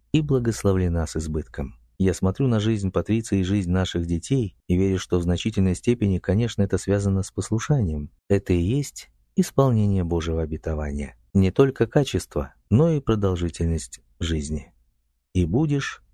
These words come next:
долголетен на земле". Что это значит? Думаю, это можно интерпретировать тремя замечательными способами. Во-первых, физически.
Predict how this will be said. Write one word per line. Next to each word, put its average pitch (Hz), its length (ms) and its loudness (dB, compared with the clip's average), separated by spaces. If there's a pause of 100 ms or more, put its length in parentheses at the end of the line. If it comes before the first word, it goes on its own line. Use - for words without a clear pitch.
(140)
долголетен 101 720 0
на 82 80 -2
земле". 76 440 -6 (300)
Что - 220 0
это 135 180 2
значит? - 540 -2 (140)
Думаю, 87 260 2
это 85 140 -2
можно 85 320 0
интерпретировать 127 760 -2
тремя 156 280 0
замечательными 104 720 0
способами. 76 640 -4 (280)
Во-первых, 92 480 2
физически. - 720 -6